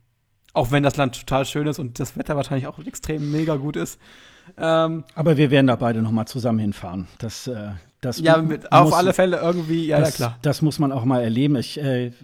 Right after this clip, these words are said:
Speaker 2: ich, von ein paar Leuten habe ich schon gehört, die jetzt schon in der letzten Woche, äh, Lissabon und Turin schon mal in, äh,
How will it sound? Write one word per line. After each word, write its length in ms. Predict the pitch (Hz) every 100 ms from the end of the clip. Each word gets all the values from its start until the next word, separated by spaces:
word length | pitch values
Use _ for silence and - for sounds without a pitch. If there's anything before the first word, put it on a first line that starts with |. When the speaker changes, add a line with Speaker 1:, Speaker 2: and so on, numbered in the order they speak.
| 135 _ - _ _ -
Speaker 2:
ich, 140 | 160 -
von 200 | - 139
ein 40 |
paar 200 | 107 147
Leuten 300 | 147 147 151
habe 140 | 139 131
ich 60 |
schon 140 | - 139
gehört, 380 | 131 143 151 135
die 100 | 127
jetzt 160 | 127
schon 180 | - 127
in 100 | 123
der 80 | 117
letzten 380 | 117 120 - 123
Woche, 480 | 135 147 127 120 -
äh, 120 | 123
Lissabon 640 | 117 135 123 117 131 131
und 180 | 120 113
Turin 480 | 139 117 147 139 135
schon 200 | - 127
mal 380 | 123 120 120 117 - - - -
in, 320 | - 120 120
äh, 340 | 120 117 113